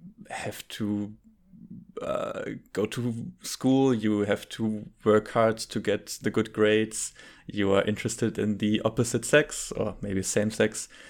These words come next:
um, you drink alcohol, you go to parties. <laughs> Um, well, these are the typical examples. And, um, then at some point you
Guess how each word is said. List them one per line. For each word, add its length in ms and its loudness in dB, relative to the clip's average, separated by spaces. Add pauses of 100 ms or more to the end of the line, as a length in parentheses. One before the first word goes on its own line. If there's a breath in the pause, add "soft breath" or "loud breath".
(280 loud breath)
um, 720 2
you 640 0 (200)
drink 320 10
alcohol, 560 8
you 120 6
go 140 8
to 120 -2
parties. 840 4
<laughs> 920 2
Um, 540 6 (300)
well, 200 6
these 280 4
are 100 6
the 100 2
typical 420 0
examples. 680 0 (440 loud breath)
And, 540 0
um, 320 2
then 160 4
at 140 0
some 240 4
point 600 2
you 760 0